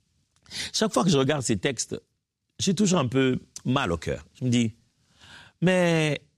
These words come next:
si on lui avait dit, tu n'as qu'à frapper la flèche beaucoup de fois, parce que ça sera source de ta victoire,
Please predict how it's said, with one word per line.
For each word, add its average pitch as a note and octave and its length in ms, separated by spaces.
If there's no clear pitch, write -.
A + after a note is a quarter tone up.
si - 180
on C#4 60
lui F3+ 160
avait C3+ 300
dit, F#2+ 320
tu D#3+ 120
n'as D#3+ 160
qu'à A#2+ 140
frapper B2+ 360
la G#2 120
flèche F2 360
beaucoup D3+ 240
de A#2+ 60
fois, C#3 300
parce B2+ 200
que - 80
ça A2 160
sera A#2+ 260
source - 320
de F#2+ 80
ta F2 140
victoire, C3 500